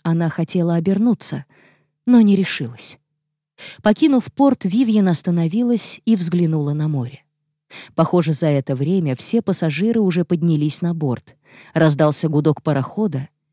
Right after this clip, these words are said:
и он начал медленно двигаться в сторону Нью-Йорка.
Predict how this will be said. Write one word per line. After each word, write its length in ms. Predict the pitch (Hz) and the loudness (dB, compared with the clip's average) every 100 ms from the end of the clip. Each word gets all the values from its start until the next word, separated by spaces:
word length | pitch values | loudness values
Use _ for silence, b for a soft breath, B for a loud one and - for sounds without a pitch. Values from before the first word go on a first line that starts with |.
| _ - | _ 2
и 100 | 185 | 4
он 240 | 254 240 | 4 2
начал 340 | 214 220 208 185 | 0 -2 -2 -2
медленно 640 | 160 170 165 156 156 143 | -2 -2 -2 -4 -2 -4
двигаться 640 | 139 143 131 - - 131 - _ _ _ _ _ | -4 -6 -6 -8 -10 -12 -18 _ _ _ _ _
в 80 | - | -8
сторону 500 | - - 135 123 123 | -4 0 -2 -2 -6
Нью-Йорка. 720 | 131 131 151 139 123 - 135 | -6 -2 -2 -2 -6 -10 -18